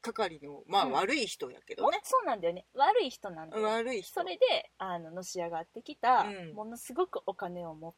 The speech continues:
Speaker 2: てるマフィアのボス。
Speaker 1: うん。
Speaker 2: ロシアのね。
Speaker 1: うん。
Speaker 2: でも、そのボスにはさらに上にボスがおって。
Speaker 1: うん。
Speaker 2: その、もう、総元締めのめっちゃ偉かったやつっ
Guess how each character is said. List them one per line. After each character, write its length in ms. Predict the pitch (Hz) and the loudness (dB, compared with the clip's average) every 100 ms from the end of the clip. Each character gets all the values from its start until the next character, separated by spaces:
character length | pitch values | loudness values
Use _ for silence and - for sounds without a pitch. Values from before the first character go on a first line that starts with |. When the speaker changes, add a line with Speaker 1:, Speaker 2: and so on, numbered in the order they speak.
| _ | _
Speaker 2:
て 100 | - | -6
る 200 | 339 262 | -4 -2
マ 120 | 196 | -2
フ 180 | 208 208 | -4 -6
ィ 120 | 180 | -8
ア 60 | 170 | -4
の 380 | 294 349 175 - _ _ _ _ _ _ _ _ | 0 2 0 -6 _ _ _ _ _ _ _ _
ボ 120 | - 185 | -6 -6
ス。 200 | - - _ _ _ | -8 -18 _ _ _
Speaker 1:
う 60 | 196 | -8
ん。 200 | 170 - _ _ _ _ _ _ - | -8 -10 _ _ _ _ _ _ -10
Speaker 2:
ロ 100 | 190 | -10
シ 160 | - | -10
ア 60 | - | -14
の 80 | - | -20
ね。 140 | 220 _ | -20 _
Speaker 1:
う 140 | - 370 | -8 -4
ん。 20 | |
Speaker 2:
で 100 | 427 | 2
も、 160 | 427 | 2
そ 120 | 427 440 | 2 -4
の 120 | 403 | -4
ボ 140 | 403 | -2
ス 180 | - 320 | -4 -6
に 100 | 233 | -8
は 80 | 190 | -8
さ 180 | - 311 | -2 4
ら 140 | 415 | 4
に 180 | 480 269 | 4 0
上 160 | 240 214 | -2 -4
に 100 | 185 | -6
ボ 120 | 190 | -10
ス 160 | - 175 | -10 -14
が 120 | 170 | -14
お 60 | |
っ 40 | 170 _ - | -14 _ -20
て。 100 | - - | -18 -12
Speaker 1:
う 80 | 202 | -8
ん。 360 | 202 180 147 _ _ _ _ | -8 -8 -12 _ _ _ _
Speaker 2:
そ 200 | - 320 | -12 -6
の、 320 | 320 392 262 - _ - | 0 2 2 -2 _ -2
も 280 | 277 277 277 | 4 6 4
う、 40 | |
総 280 | - 392 370 | 2 0 2
元 260 | 381 370 | 0 0
締 160 | 262 208 | -2 -4
め 140 | 196 | -10
の 220 | 202 247 196 | -6 -4 -4
め 120 | 233 | -6
っ 60 | - | -10
ち 100 | - | -2
ゃ 60 | 285 | 0
偉 180 | 349 392 | 0 0
か 120 | 285 | -2
っ 60 | - | -4
た 60 | - | -6
や 120 | 185 | -8
つ 160 | |
っ 20 | 185 | -8